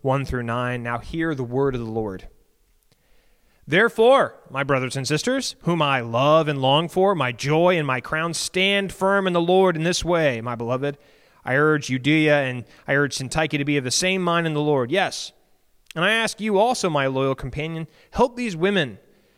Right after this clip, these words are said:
for they have struggled beside me in the work of the gospel, together with Clement and the rest of my co-workers whose names are in the book of life. Rejoice in the Lord always. Again, I will say, rejoice. Let your gentleness be known to everyone.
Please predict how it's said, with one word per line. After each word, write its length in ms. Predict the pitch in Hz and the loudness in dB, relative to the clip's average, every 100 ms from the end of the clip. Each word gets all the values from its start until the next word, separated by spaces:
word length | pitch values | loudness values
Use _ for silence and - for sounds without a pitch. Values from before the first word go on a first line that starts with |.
| _ | _
for 100 | 143 | -2
they 100 | 160 | -2
have 100 | 151 | -2
struggled 340 | - 170 156 | 0 0 0
beside 440 | 139 - 156 151 143 | -2 0 2 2 0
me 100 | 139 | -4
in 80 | 131 | -4
the 60 | |
work 240 | 127 147 139 | 0 0 -2
of 80 | |
the 80 | 123 | -6
gospel, 640 | 120 127 127 - 120 110 123 | -2 0 -2 -6 -8 -8 -8
together 300 | - 147 143 | -2 0 -2
with 160 | 131 | -6
Clement 480 | - - 170 170 165 | -8 -4 -2 0 -2
and 140 | 143 131 | -4 -4
the 80 | 123 | -2
rest 240 | 143 - | -2 -4
of 60 | 135 | -8
my 100 | 123 | -8
co-workers 580 | - 160 147 143 139 131 | -2 0 0 -2 -4 -6
whose 200 | 123 123 | -8 -6
names 340 | 147 160 139 | -6 -6 -6
are 60 | 123 | -6
in 80 | |
the 40 | 117 | -6
book 220 | 120 135 | -6 -6
of 80 | 117 | -8
life. 460 | 104 101 98 - - - - - - - - | -10 -10 -12 -18 -20 -20 -20 -20 -20 -20 -8
Rejoice 680 | 123 120 113 143 151 139 - | -4 -2 0 2 2 0 -6
in 160 | - 135 | -6 -6
the 80 | |
Lord 400 | 117 135 131 131 - | -2 0 2 0 -2
always. 500 | 135 139 139 127 120 | 2 4 4 2 -2
Again, 680 | 143 165 202 151 170 208 - - | 0 2 4 2 -2 -6 -12 -10
I 120 | - 170 | -2 2
will 100 | 190 | 2
say, 640 | - 233 175 143 180 - _ _ _ _ _ - | 2 2 4 4 0 -4 _ _ _ _ _ -2
rejoice. 600 | 170 262 320 - - - _ _ _ _ _ | 2 2 2 -2 -12 -16 _ _ _ _ _
Let 160 | 185 247 | 0 2
your 100 | 262 | 0
gentleness 720 | 180 233 277 220 190 233 - | 0 0 2 0 0 -2 -2
be 160 | 220 208 | -4 0
known 400 | 233 247 233 233 | 2 2 0 0
to 100 | 240 | 0
everyone. 640 | 254 277 262 233 143 113 | 0 0 0 -2 -4 -10